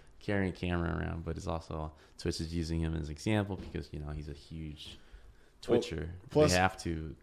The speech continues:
Speaker 1: enforce the rules.
Speaker 2: Exactly. Twitch doesn't wanna be responsible 'cause Twitch is a live platform, right? So much like you said, the amount of work to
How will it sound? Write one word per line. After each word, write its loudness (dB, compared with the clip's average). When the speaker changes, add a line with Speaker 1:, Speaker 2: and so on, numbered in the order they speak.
Speaker 1:
enforce -4
the -8
rules. -8
Speaker 2:
Exactly. 6
Twitch 6
doesn't 6
wanna 8
be 4
responsible 2
'cause 2
Twitch 8
is 4
a 4
live 4
platform, -4
right? 0
So 2
much 6
like 4
you 2
said, 4
the 2
amount 4
of 4
work 6
to 4